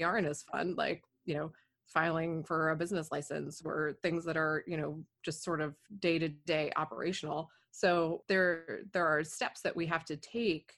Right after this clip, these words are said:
in life, and you, how do we do that amidst all the chaos? How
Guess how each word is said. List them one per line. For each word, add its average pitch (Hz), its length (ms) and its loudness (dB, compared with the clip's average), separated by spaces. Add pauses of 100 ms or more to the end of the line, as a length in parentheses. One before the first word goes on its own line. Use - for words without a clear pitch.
in 160 200 -2
life, 151 380 -2
and 165 180 -2
you, 160 160 -4 (480)
how 202 260 0
do 220 120 4
we 175 440 0 (220)
do 226 220 2
that 147 480 -2
amidst 175 600 -2
all 175 220 4
the 165 120 -2
chaos? - 920 -4 (320)
How 170 240 -2